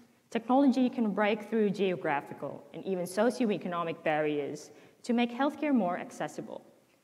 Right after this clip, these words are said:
in theory. In reality, though, seventy percent, and this is a global rate,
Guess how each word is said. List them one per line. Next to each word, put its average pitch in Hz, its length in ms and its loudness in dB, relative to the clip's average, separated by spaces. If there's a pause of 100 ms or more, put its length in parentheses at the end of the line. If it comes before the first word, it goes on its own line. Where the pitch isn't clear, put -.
(160)
in 185 360 -2 (160)
theory. 214 460 0 (560)
In 214 100 2
reality, 240 640 6
though, 151 340 4
seventy 226 520 2
percent, 165 560 -2 (480)
and 160 120 -4
this 156 140 -2
is 160 120 -4
a 165 60 0
global 160 460 2
rate, 135 300 -4